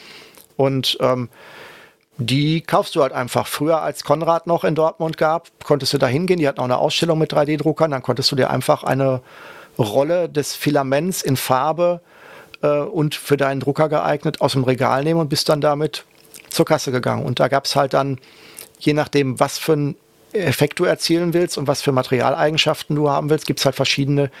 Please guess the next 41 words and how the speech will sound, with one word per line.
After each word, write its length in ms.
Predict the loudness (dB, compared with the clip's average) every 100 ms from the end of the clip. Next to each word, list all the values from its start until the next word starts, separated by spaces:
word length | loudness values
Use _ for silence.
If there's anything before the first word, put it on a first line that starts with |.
| -20 -4
chemische 440 | 0 0 2 2
Materialien, 600 | 0 0 0 2 0 -4
die 100 | -2
dann 200 | -2 0
da, 460 | 0 0 0 0 0
ähm, 160 | -2 -8 -20 -20 -20 -20 _ -2
ähm, 460 | 0 0 -4 -10 -14 -16
ver-, 320 | -14 -2 -2 0
angeboten 500 | 0 0 0 0 0
werden 200 | 0 -2
und 140 | -6
wo 60 | 0
dann 140 | 0
der 100 | 2
drei 140 | 0
D 100 | 0
Drucker 280 | 0 0 0
auch 120 | 2
wissen 240 | 2 2 2
muss, 220 | 0 0
weil 100 | 0
die 60 | 2
einen 80 |
anderen 160 | 0 0
Schmelzpunkt 580 | 2 0 0 -2 -2 0
haben 220 | 0 0
und 100 | -2
andere 400 | 0 2 2 0 -4 -18 -16 -4
Geschwindigkeit, 640 | 0 2 2 0 0 0
wie 100 | 0
sie 120 | -2 -2
fließen, 560 | 0 0 2 2 0
ähm, 340 | 0 0 0 0
was 180 | 0 2
für 60 |
ein 40 | 0
Material 340 | 0 0 0
du 60 | 0
jetzt 140 | 0
verarbeiten 520 | 0 2 0 -2 -4
willst. 320 | -8 -8 -12